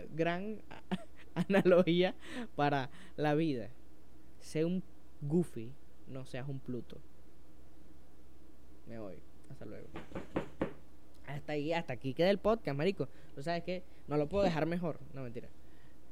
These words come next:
Es que es una mierda. <laughs> La verdad. Pero X. El punto es que ya sabemos que Goofy no es un,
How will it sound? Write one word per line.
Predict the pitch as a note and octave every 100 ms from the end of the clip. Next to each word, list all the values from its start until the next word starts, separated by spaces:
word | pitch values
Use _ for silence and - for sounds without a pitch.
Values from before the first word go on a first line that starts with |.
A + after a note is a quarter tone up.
| -
Es | - -
que |
es | D#3
una | D#3+
mierda. | F3 D#3 D3 - D#4 - - - -
<laughs> | B3+ D4+ C#4+ D4+
La | -
verdad. | D#3+ D3 D3+ F#3 A#3+ -
Pero | D#3+ E3
X. | F3 - A#2+ - - - - - - - - - - - -
El | D#3+
punto | D3+ D#3+ F#3
es |
que | G#3+
ya | F#3
sabemos | F#3 F3+ F#3+
que | F3
Goofy | C#3+ D3 E3 F3
no | D#3+
es | D3+
un, | E3 D#3+ D#3+